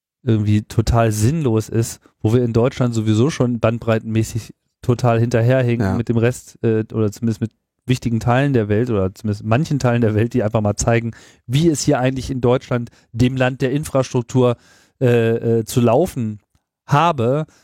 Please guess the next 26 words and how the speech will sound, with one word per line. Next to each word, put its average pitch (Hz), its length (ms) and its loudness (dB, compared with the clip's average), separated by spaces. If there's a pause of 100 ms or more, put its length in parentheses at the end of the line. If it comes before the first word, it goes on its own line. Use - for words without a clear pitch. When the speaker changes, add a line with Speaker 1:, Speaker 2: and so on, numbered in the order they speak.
(260)
Speaker 1:
ja, 135 220 2
dass, 131 280 -2
dass 135 180 -2
wir 139 60 -2
da 131 80 2
immer 139 160 -2
noch 131 100 0
so 131 120 0
hinterher 110 560 0 (420)
hinken. 107 360 -2 (100)
Ich 147 160 -4
will 196 80 2
einfach 170 260 0
schnelles 143 320 -4
Netz, 147 160 0
ich - 80 -2
habe 139 100 -2
jetzt 139 120 -4
nochmal 107 220 2
geguckt, - 360 -2
irgendwie 160 320 0
letzter 135 340 0
Monat, 160 500 0
jetzt 139 280 -4
der 120 80 -4
April, 143 540 0